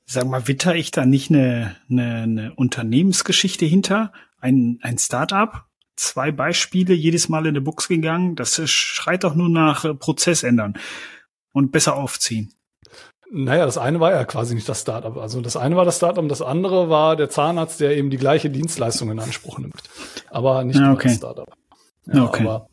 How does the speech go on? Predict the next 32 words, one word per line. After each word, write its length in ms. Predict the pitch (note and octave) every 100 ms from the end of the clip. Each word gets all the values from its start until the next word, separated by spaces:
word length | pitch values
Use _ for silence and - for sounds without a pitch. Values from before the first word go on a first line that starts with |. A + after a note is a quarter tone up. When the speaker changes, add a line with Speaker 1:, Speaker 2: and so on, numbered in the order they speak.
| -
Speaker 2:
diese 320 | A#2 B2 B2
Geräte 460 | A#2 B2+ D#3+ E3+
sind 200 | C#3+ D3+
wohl 100 | C#3+
bei 120 | C#3 C3
den 200 | B2+ A#2
Zahnärzten 720 | - C#3 D3+ C3+ C3+ - C#3+
überall 280 | B2 B2+ A#2+
gleich, 360 | G#2+ A2+ B2+ -
die 140 | A2
dieses 460 | A2+ A#2 B2 - -
drei 180 | - A2
D 160 | A#2+
Modell 360 | A#2+ A2+ A2+ G2+
hinterher 420 | A#2+ B2 A#2+ -
stellen. 360 | - - B2+ C3+ _ _ _ _ -
Also 80 | A2
der 100 | G#2
geht 140 | B2+ B2+
ja 40 |
quasi 220 | - C#3
Speaker 1:
Ja. 60 | D#3
Speaker 2:
mit 120 | A2
irgend 140 | A#2
so 60 | A2+
einem 60 | A2
komischen 300 | B2+ A#2 A#2
Gerät 260 | G#2+ B2+
in 80 | G#2+
den 60 | A2
Mund, 240 | C#3 C#3
macht, 220 | B2+ -